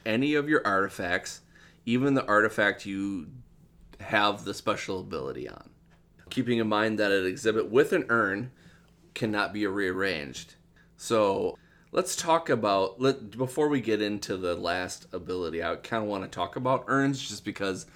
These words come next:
I think people would have a hard time thinking, like, "Okay, what do the, what does this, what does this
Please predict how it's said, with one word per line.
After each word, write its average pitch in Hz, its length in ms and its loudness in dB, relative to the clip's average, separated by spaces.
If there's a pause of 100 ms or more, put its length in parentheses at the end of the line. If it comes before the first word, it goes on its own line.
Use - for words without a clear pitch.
(240)
I 90 120 -4
think 117 220 -4
people 98 300 -6
would 98 140 -2
have 92 400 -2
a 87 380 -4 (960)
hard 113 260 2
time 107 440 0
thinking, 101 380 -2
like, 98 160 -4
"Okay, 98 220 -2
what 95 280 -2
do 107 100 -2
the, 92 260 -2
what 107 180 -2
does 98 140 -4
this, 104 220 -8 (200)
what 104 180 -2
does 107 200 0
this 95 220 -8